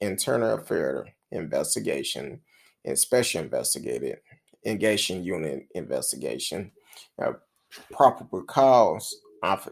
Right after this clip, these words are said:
affidavit was presented to, uh, Marion County Prosecutor Office Friday. The release said, "Transparency is one of those things that we've been s-, striving for," Taylor said, explaining why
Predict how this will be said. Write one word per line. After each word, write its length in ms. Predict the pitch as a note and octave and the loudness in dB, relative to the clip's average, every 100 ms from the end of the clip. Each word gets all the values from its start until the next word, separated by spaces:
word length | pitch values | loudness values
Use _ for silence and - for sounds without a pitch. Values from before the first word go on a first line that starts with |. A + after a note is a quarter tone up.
| - | -8
affidavit 580 | F2+ F#2+ - F2 E2+ F2 | -2 0 0 -2 -2 -4
was 220 | - D#2 | -6 -8
presented 640 | - - F2 F#2+ G#2+ A2 G#2+ | -8 -8 -6 -4 -2 -2 -4
to, 420 | - F#2+ F2 E2+ A2 _ _ _ _ _ _ - _ _ - | -6 -4 -4 -8 -12 _ _ _ _ _ _ -20 _ _ -2
uh, 200 | - A2 | 4 6
Marion 560 | A#2 B2+ C3+ C3 A#2+ A#2 | 6 6 6 6 2 -4
County 340 | - B2 A#2 | -2 0 0
Prosecutor 640 | G#2+ C3 B2 - A2+ B2+ A2+ | 0 2 2 0 -4 -2 0
Office 300 | G#2+ A2 A2 | 0 -2 -8
Friday. 560 | - C3+ B2 B2+ A2 | -2 2 2 2 -2
The 140 | G#2 - | -4 -8
release 520 | C#2+ F2 D#2 E2 - | -8 -8 -8 -6 -4
said, 400 | F2+ F2+ D#2+ - | -4 -2 -4 -6
"Transparency 1160 | - G2 F2+ - A#2+ B2 A#2+ - - - B2+ B2 _ _ _ | -8 -8 -6 -4 -2 0 -2 -4 -8 -8 -10 -10 _ _ _
is 240 | - F2+ - | -8 -6 -2
one 200 | G#2+ G#2 | 0 0
of 100 | G2+ | -2
those 480 | G2 D#2+ E2 - - | -2 -2 -4 -6 -4
things 640 | A2 G#2+ G#2 G#2+ - - | -4 -4 -4 -6 -10 -10
that 120 | - - - | -8 -8 -8
we've 260 | F#2+ F#2+ | -6 -6
been 240 | F#2 D#2+ D2+ | -6 -6 -6
s-, 280 | E2+ - - | -8 -10 -10
striving 640 | - - F2 F#2 E2+ F#2+ | -10 0 2 2 -2 -6
for," 500 | - E2+ D2 C#2+ - _ _ _ | -6 -6 -4 -6 -12 _ _ _
Taylor 340 | - F#2+ G#2 G2 | -4 -2 0 -2
said, 300 | - D2 B1+ | -2 -4 -6
explaining 640 | - - G2 G2+ F#2+ F#2 | -8 -4 -4 -2 -4 -2
why 340 | D2+ A#1+ C#2 | 0 0 -2